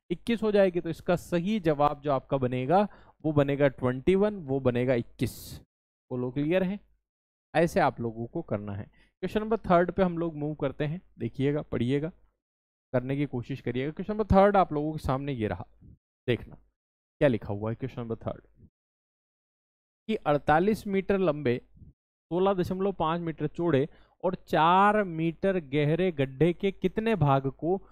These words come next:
मिट्टी से भरा जा सकता है जो चार मीटर व्यास तथा छप्पन मीटर लंबी बेलनाकार सुरंग से प्राप्त होती है? एक बटा नौ, दो बटा नौ, तीन बटा नौ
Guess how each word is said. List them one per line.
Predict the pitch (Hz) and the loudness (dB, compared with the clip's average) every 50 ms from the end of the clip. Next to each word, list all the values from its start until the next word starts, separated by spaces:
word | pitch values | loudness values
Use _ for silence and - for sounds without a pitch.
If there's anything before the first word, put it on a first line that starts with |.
| - _ _ _ 139 | -20 _ _ _ -6
मिट्टी | 143 151 170 160 - - - 220 220 185 | -4 -2 -2 -4 -2 0 2 2 2 2
से | - - 233 226 214 165 135 | 0 0 0 0 0 0 2
भरा | 147 156 160 185 190 190 | 2 4 4 4 4 4
जा | 160 165 156 | 4 2 0
सकता | - 143 - - - - 131 123 | 0 -2 -6 -4 -2 -2 0 0
है | 127 180 202 202 - - - _ _ _ - | 0 0 -2 -4 -6 -12 -20 _ _ _ -6
जो | 190 190 | -6 -6
चार | - - - 180 165 170 180 196 208 208 208 | -6 -2 0 2 4 4 6 4 4 2 0
मीटर | 185 170 170 160 - 180 170 143 | -2 -2 -4 -2 -2 -2 -2 0
व्यास | 131 160 160 143 131 147 - - - - - - - _ 156 | 2 4 4 4 4 2 -2 -8 -18 -18 -18 -20 -10 _ -6
तथा | 151 - 175 180 | -2 0 0 0
छप्पन | - - 190 185 - - - 214 208 202 | 2 2 0 0 0 0 0 0 0 0
मीटर | 196 175 170 160 - 180 165 | 0 -4 -2 -2 0 0 0
लंबी | 165 160 151 160 160 180 190 180 | 0 0 -2 -2 -2 -2 -2 0
बेलनाकार | 151 147 143 143 147 151 165 170 170 - 175 175 175 165 | 2 4 4 4 2 0 -4 -4 -4 -2 -2 -2 -2 -2
सुरंग | - - 139 131 135 143 131 | -4 -4 -4 -4 -4 -6 -6
से | - - 180 175 | -4 -4 -4 -2
प्राप्त | - - 117 113 - - - | -2 0 0 0 -2 -4 -8
होती | - 123 117 - - 113 | -10 -10 -8 -8 -6 -6
है? | 95 117 - _ _ _ - _ _ - | -6 -6 -6 _ _ _ -20 _ _ -6
एक | 120 120 131 | -6 -2 0
बटा | 139 139 160 165 170 | 2 4 4 4 2
नौ, | 170 175 185 185 185 - _ _ _ _ - | 2 -2 -4 -6 -6 -10 _ _ _ _ -6
दो | 123 127 | -2 0
बटा | 131 139 135 160 165 | 2 2 4 2 2
नौ, | 165 175 185 190 190 - _ _ - | 2 -2 -6 -8 -10 -14 _ _ 0
तीन | 175 190 202 208 | 0 2 2 2
बटा | 208 190 202 196 | 2 2 2 2
नौ | 175 135 120 | 0 -2 -6